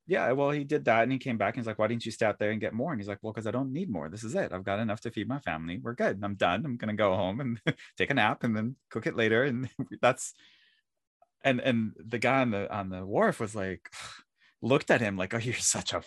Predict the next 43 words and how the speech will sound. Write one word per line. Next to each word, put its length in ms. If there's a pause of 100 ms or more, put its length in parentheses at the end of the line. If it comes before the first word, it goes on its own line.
fool. 400 (180)
I'm 120
a 100
businessman 720
from 160
New 80
York. 440 (260)
You 140
should 200
listen 360
to 140
what 180
I 220
have 220
to 100
say, 320
you 100
know, 220
and, 160
like, 240
you 80
should 200
stay 200
out 180
there 100
longer 360
and 160
catch 260
more 200
fish, 300
and 160
whatever 280
fish 260
you 140
don't 240
use, 240
sell 280
it 160
and 140
make 220
more 140
money." 340
And 140